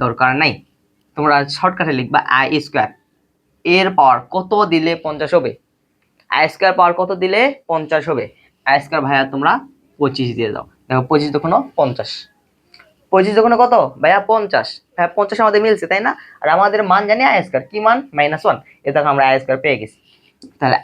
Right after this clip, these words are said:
আই স্কয়ার মান মাইনাস ওয়ান। তারপর কত? পঁচিশ। ভাইয়া আমি একটু আগে বললাম, মাইনাসের পাওয়ার যদি জোড় সংখ্যা হয়, মাইনাসটা প্লাস হয়ে যায়, আর মাইনাসের পাওয়ার যদি বিজোড় সংখ্যা হয়, তাহলে মাইনাস ফেরত আসে। দেখো, পঁচিশ কি বেজোড় সংখ্যা না? তার মানে কি মাইনাস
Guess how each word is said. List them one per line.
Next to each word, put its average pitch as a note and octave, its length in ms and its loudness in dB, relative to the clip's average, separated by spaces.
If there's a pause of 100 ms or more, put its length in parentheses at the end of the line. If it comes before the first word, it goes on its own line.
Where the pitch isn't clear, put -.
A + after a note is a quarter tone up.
আই C3+ 140 2
স্কয়ার C#3 280 0
মান - 120 2 (120)
মাইনাস B2+ 400 -2
ওয়ান। C#3 140 0 (140)
তারপর C3+ 300 2 (100)
কত? D3+ 160 -10 (640)
পঁচিশ। B2 280 -8 (460)
ভাইয়া C3+ 220 4
আমি C3 100 -2 (120)
একটু D3+ 240 -4
আগে D#3 140 0 (140)
বললাম, C3 260 0 (420)
মাইনাসের E3 540 -2
পাওয়ার C3+ 260 4
যদি B2+ 220 -4
জোড় C#3 220 4
সংখ্যা C#3 280 -2
হয়, B2 180 0
মাইনাসটা B2 360 -2 (140)
প্লাস C#3+ 260 2
হয়ে D3+ 180 -2
যায়, F#3+ 140 2 (300)
আর - 60 0 (100)
মাইনাসের C3+ 340 -4
পাওয়ার B2 180 -2
যদি A#2 100 -8 (100)
বিজোড় D3+ 280 -2
সংখ্যা D3+ 220 -6
হয়, D3+ 160 0
তাহলে C3+ 220 0 (100)
মাইনাস D#3 300 0 (200)
ফেরত E3 320 2
আসে। A#2 140 -14 (420)
দেখো, B2+ 200 2 (160)
পঁচিশ F#3+ 320 0
কি D3 60 0 (100)
বেজোড় D3 260 -2
সংখ্যা D#3+ 280 -4
না? D#3 40 -8 (240)
তার E3 100 0
মানে D#3 140 0
কি D3+ 120 -6
মাইনাস E3 280 0